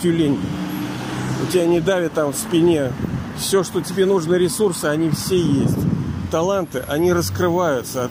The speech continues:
А не как мы щас поклоняемся, там кто-то как-то пляшет, ногу поднимает, мы «Аллах Акбар», там, типа, чужим талантам поклоняемся. На самом деле мы сами были, мы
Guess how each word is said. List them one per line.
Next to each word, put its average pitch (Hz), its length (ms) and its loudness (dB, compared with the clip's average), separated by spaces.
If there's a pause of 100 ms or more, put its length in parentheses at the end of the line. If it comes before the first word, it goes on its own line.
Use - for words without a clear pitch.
А 151 100 0
не 160 140 4
как 147 240 -2
мы 139 80 2
щас 135 200 -4 (120)
поклоняемся, 151 680 -2
там 131 160 -2 (520)
кто-то 165 260 -2
как-то 151 320 -4
пляшет, 165 460 -2
ногу 147 260 0
поднимает, 147 640 0
мы 147 160 2
«Аллах 147 480 0
Акбар», 131 280 -2
там, 117 220 -4 (720)
типа, 131 300 -2 (2000)
чужим 180 400 2
талантам 160 500 0
поклоняемся. 147 840 0 (580)
На 156 140 0
самом 175 260 -2
деле 165 200 2
мы 170 180 2
сами 170 340 0
были, 139 320 2
мы 135 240 0